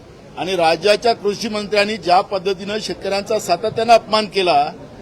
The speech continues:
त्या पद्धतीची भूमिका मांडली असती, त्यांनी चूक मान्य केली असती,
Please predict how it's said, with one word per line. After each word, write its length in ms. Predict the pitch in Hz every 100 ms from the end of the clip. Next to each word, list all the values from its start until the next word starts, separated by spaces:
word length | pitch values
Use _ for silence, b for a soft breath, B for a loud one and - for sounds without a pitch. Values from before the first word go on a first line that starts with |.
| B - - -
त्या 160 | 175 208
पद्धतीची 460 | 208 185 202 233
भूमिका 380 | 185 170 196 214
मांडली 360 | 185 170 190 208
असती, 200 | 202 233
त्यांनी 240 | 190 196
चूक 260 | - 214 180
मान्य 320 | 170 190 226
केली 260 | 208 214
असती, 260 | 220 -